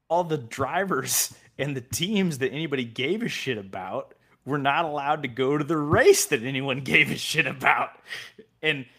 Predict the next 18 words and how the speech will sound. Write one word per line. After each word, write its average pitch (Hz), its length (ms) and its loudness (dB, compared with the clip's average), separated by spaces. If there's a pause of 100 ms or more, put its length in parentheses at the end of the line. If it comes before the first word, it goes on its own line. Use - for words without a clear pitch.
(120)
that's 202 220 -2
why 214 160 2
we 165 120 2
covered 156 340 -4
Indy 233 260 -6
last 127 340 -6
week, 135 200 -8
just 147 200 -10
to 139 60 -12
give 147 260 -10
you 151 160 -6
all 139 160 0
an 131 60 -2
idea 135 340 -4
of, 117 60 -6
like, 120 320 -6
the 127 80 -4
gravitas 110 1040 -6